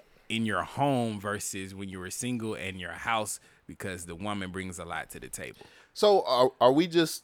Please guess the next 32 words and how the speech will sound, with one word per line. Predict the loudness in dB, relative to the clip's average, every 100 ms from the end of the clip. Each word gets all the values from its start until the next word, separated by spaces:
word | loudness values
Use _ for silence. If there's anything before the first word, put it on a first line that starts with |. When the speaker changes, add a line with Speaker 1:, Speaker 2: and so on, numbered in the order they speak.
| _
Speaker 2:
cavemen, | 2 4 4 0 0 0 -2 -6
too | -4
much | 2 2 2
of | -2
a |
caveman | 0 4 4 4 0 -2
to | -4
be | 2 4
able | 4
to | 2
make | 0 2
our | 0
shit | 0 -4
comfortable? | -2 -4 -4 -6 -8 -10 -20 -20 _ -14 4
Like, | 6 6 2 2
I, | 4
I | 6
don't, | 4 4 0 0
I |
don't, | 0 -2 -12 -4
I | -4
don't | -4 -6
get | -4 -4
it, | -6 _
Speaker 1:
No. | -8 -6
Speaker 2:
nigga. | -4 -2
Like, | -2 -2 -4 _ _ _ _ _ _ _ -20 -20 _ -20 -20 _ _ -20 -20 _ _
Speaker 1:
Well, | -2 -2 -4 -10 -16 -16 -16 -20 -6
Speaker 2:
I | -2
don't | -2
get | -2
it. | -4